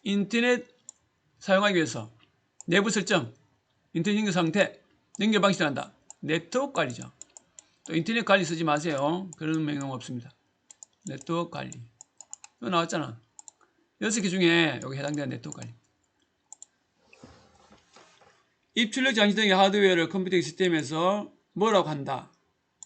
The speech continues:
컴퓨터 시스템에서 뭐는 변경되기도 하고 추가되기도 한다. 무슨 관리는 시스템에 사용되는 한정된 뭐를 효율적-, 한정된 뭐, 뭐죠? 자원이죠, 자원.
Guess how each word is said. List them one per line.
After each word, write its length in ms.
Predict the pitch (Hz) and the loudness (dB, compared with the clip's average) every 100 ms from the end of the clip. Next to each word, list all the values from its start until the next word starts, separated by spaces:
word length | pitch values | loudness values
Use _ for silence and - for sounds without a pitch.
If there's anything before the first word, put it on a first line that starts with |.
| _ _ _ _ _ - _ _ _ _ _ - _ _ _ _ _ _ | _ _ _ _ _ -20 _ _ _ _ _ -20 _ _ _ _ _ _
컴퓨터 240 | - 247 247 | -6 -2 0
시스템에서 540 | 220 240 220 170 190 | 0 2 2 2 2
뭐는 500 | 185 190 175 208 262 - _ _ - _ - | 2 4 4 2 -2 -12 _ _ -20 _ -4
변경되기도 720 | 202 240 262 240 208 196 185 | 0 2 2 4 4 4 2
하고 220 | 175 214 | 2 0
추가되기도 360 | 190 175 180 | -2 2 2
한다. 300 | 156 131 127 - _ _ _ _ _ _ _ | 2 -4 -10 -14 _ _ _ _ _ _ _
무슨 340 | 196 240 254 196 | -6 -4 0 4
관리는 720 | 180 185 170 175 175 143 123 - _ - _ _ | 4 6 6 6 4 2 -4 -12 _ -20 _ _
시스템에 460 | _ - 202 247 233 | _ -4 0 2 2
사용되는 760 | 202 185 190 185 190 196 226 - _ | 2 2 4 2 2 0 -4 -10 _
한정된 800 | - 247 269 269 302 277 254 185 | 2 2 4 2 2 4 4 6
뭐를 400 | 196 202 214 247 | 4 4 2 0
효율적-, 300 | 220 180 131 - | 0 -2 -4 -10
한정된 500 | - 208 247 247 170 | -4 -2 0 0 -2
뭐, 120 | 160 | -2
뭐죠? 280 | 135 131 - _ - _ _ | -4 -10 -14 _ -20 _ _
자원이죠, 560 | - 135 190 294 359 135 | -10 -6 -4 -4 -4 -6
자원. 380 | 131 123 156 | -8 -10 -12